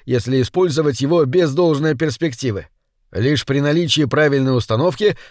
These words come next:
мы начинаем эффективно формировать будущее нашей мечты. Фактически поэтому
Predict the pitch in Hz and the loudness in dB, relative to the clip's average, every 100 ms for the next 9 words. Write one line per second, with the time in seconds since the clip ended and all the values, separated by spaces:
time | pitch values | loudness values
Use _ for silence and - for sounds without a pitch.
0 | - 143 220 214 135 165 214 196 185 165 | -6 -2 0 0 0 0 0 2 0 -2
1 | 117 208 196 196 175 180 170 165 151 190 | -4 -6 -2 0 2 2 2 2 2 2
2 | 190 127 151 185 175 - 170 143 147 - | 0 0 0 0 0 0 0 2 0 0
3 | 151 139 - - 95 - _ _ _ _ | -2 -2 -4 -4 -8 -10 _ _ _ _
4 | 117 - 147 151 135 151 165 185 165 131 | -6 -4 -4 -4 -2 0 2 2 2 2
5 | 131 | -2